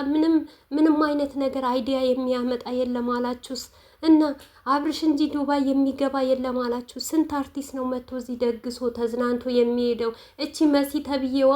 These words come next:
ማለት ነው። እሷ ራሷ እንዴ አይደለም ለአርቲስት ወርቅ ገዝታ ያለበሰችው ለአንገቱ፣ በሳቱ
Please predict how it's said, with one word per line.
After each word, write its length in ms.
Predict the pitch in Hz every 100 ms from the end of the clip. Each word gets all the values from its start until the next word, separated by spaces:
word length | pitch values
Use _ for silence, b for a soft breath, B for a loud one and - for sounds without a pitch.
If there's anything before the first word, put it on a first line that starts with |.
| 320
ማለት 360 | 330 294 285 247
ነው። 160 | 233 220 b b
እሷ 180 | 320 330 359 349
ራሷ 220 | 349 339 330
እንዴ 200 | 330 311 453
አይደለም 480 | 440 392 349 339 320
ለአርቲስት 500 | 320 330 330 339 -
ወርቅ 260 | 320 311 -
ገዝታ 300 | 285 294 -
ያለበሰችው 720 | 302 285 262 - 285 285 285 277
ለአንገቱ፣ 440 | 262 262 277 269 403 392 B -
በሳቱ 400 | 320 320 359